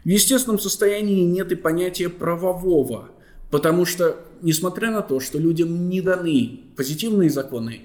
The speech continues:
им дан закон естественный. Но проблема с естественным законом заключается в том, что хотя все люди знают естественный закон,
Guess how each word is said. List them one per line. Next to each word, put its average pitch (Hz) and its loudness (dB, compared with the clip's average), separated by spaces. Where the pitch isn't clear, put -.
им 175 4
дан 170 2
закон 160 -6
естественный. 127 -2
Но 190 4
проблема 196 4
с - -2
естественным 165 -2
законом 151 -6
заключается 165 -4
в - -14
том, 220 -4
что 156 -8
хотя 151 -4
все 196 0
люди 175 0
знают 170 -2
естественный 127 -4
закон, 110 -14